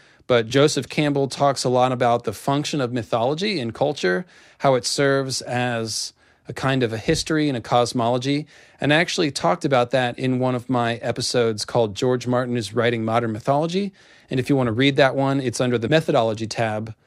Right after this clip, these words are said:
at lucifer means lightbringer dot com. Basically, it's like a forty-five minute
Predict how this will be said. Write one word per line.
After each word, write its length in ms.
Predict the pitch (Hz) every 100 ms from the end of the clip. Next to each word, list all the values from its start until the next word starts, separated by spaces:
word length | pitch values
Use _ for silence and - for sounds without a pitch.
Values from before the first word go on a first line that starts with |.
| _ _ _
at 180 | 113 -
lucifer 380 | 123 135 123
means 280 | 117 110 107
lightbringer 440 | 110 110 110 101 98
dot 180 | 95
com. 540 | - - 127 85 - 104 _ _ _
Basically, 400 | 170 185 147 139
it's 100 | 127
like 220 | 131 120
a 180 | 113 104
forty-five 460 | - 139 127 131 117
minute 340 | 123 120 -